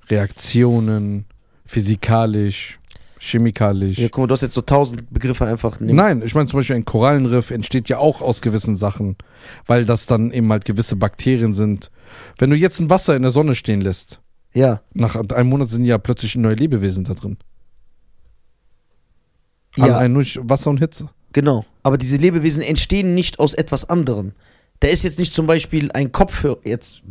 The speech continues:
Speaker 2: dumm gesagt. Ich tue jetzt nicht, äh, Lebewesen A ins Wasser und weil's dann da dreißig Tage ist, ist es auf einmal Lebewesen B. Das ist ja nicht.
Speaker 1: Aber wenn's noch A ist, plötzlich mit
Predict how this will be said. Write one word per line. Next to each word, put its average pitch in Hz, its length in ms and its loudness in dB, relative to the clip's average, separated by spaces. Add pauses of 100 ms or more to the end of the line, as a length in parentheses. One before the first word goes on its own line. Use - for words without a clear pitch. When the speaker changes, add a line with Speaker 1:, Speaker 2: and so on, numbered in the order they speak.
(140)
Speaker 2:
dumm 113 200 -4
gesagt. 95 440 -10 (360)
Ich - 140 -6
tue 208 180 4
jetzt - 200 -2
nicht, 180 300 -2
äh, 143 300 4 (680)
Lebewesen 180 680 2
A 214 240 4
ins 165 220 -2
Wasser 180 520 2
und 151 140 -4
weil's 165 240 2
dann 160 240 -2
da 147 200 2
dreißig 151 500 0
Tage 147 320 2
ist, - 300 -2
ist 170 100 0
es 143 80 0
auf 147 100 0
einmal 151 220 2
Lebewesen 139 600 2
B. 123 280 0 (520)
Das - 180 -2
ist 190 160 -2
ja 131 80 0
nicht. 117 180 -2
Speaker 1:
Aber 127 160 6
wenn's 131 240 0
noch 113 180 0
A 143 200 2
ist, 143 200 -2
plötzlich - 320 -2
mit 123 160 0